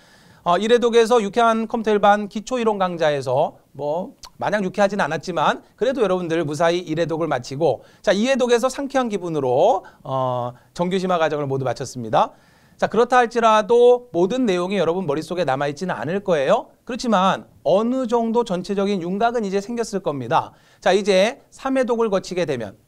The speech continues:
일반적으로 이 기출해설 강좌까지 끝나서 삼 회독이 자동으로 진행되면 그때부터 어느 정도 이제 자신감이 조금씩 생기기 시작한다라고 하는 것이 바로 여러분들 선배들의 <laughs> 대부분의,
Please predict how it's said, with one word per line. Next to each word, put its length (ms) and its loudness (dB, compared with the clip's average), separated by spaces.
일반적으로 920 4
이 100 -4
기출해설 460 0
강좌까지 480 0
끝나서 380 -2
삼 200 -8
회독이 300 -4
자동으로 420 -4
진행되면 760 -2
그때부터 480 0
어느 160 2
정도 320 0
이제 160 -2
자신감이 500 -4
조금씩 240 -4
생기기 400 -6
시작한다라고 800 -2
하는 160 -4
것이 460 -2
바로 260 -4
여러분들 600 0
선배들의 800 -2
<laughs> 80 -20
대부분의, 840 0